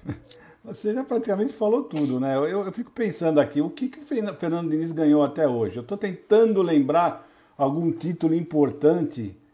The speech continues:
né? Não, não procurei no Google quais, quais os, os títulos que ele ganhou, importante, que ele tenha ganho. Eu, sinceramente, eu não lembro, né? E treinar times bons, ué, ele já treinou São Paulo, já treinou um monte de time,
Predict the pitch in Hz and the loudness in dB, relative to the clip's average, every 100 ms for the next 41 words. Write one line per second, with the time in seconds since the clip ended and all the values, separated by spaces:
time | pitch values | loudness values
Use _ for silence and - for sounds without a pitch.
0 | _ 113 127 156 131 135 139 143 143 139 | _ -8 -6 -4 -4 -2 0 0 -2 0
1 | 135 135 123 110 131 160 123 104 123 113 | 2 2 0 -2 -2 -2 -2 -4 -6 -6
2 | - 131 120 113 104 - 127 107 - _ | -8 -8 -6 -10 -12 -14 -14 -14 -18 _
3 | _ _ 143 147 120 117 - 120 117 107 | _ _ -2 -2 -4 -8 -8 -8 -6 -6
4 | 110 110 127 107 117 110 - 131 147 147 | -8 -8 -8 -8 -6 -8 -6 -4 -4 -8
5 | - 117 113 - 120 107 101 127 170 127 | -14 -12 -12 -12 -12 -12 -8 -6 -4 -6
6 | 101 _ _ _ _ - 147 165 156 190 | -8 _ _ _ _ -12 -10 -8 -6 -4
7 | 170 127 147 180 214 339 156 143 110 107 | 0 0 0 -2 -4 0 2 2 0 -6
8 | 113 123 180 196 214 - 208 208 135 117 | -6 -6 -4 -2 -2 -2 0 0 0 0
9 | 143 233 147 120 - 135 101 120 - 139 | 2 4 2 -4 -8 -8 -4 -4 -2 -2
10 | 202 170 - - _ - 127 127 - 151 | 0 -2 -6 -20 _ -6 -4 -4 2 6
11 | 151 131 110 101 107 120 160 269 285 151 | 8 6 2 -4 -4 -6 -6 -4 -4 -4
12 | 165 403 214 139 107 156 170 107 | -4 -6 -4 -4 -4 -4 -2 -4